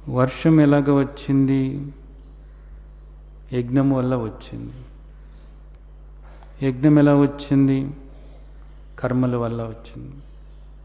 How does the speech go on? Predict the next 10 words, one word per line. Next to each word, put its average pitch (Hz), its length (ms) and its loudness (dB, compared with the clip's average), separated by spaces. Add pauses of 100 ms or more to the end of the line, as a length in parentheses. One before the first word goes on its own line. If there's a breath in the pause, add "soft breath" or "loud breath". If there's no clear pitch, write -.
(440)
కర్మ 139 200 0 (140)
ఎక్కడి 143 300 0
నుండి 143 280 2
వచ్చింది? 139 580 0 (1300)
బ్రహ్మ 123 240 0 (120)
వల్ల 127 180 -2
వచ్చింది. 120 560 -14 (240)
బ్రహ్మ 127 260 -2
ఎక్కడి 139 400 -2
నుండి? 135 280 -2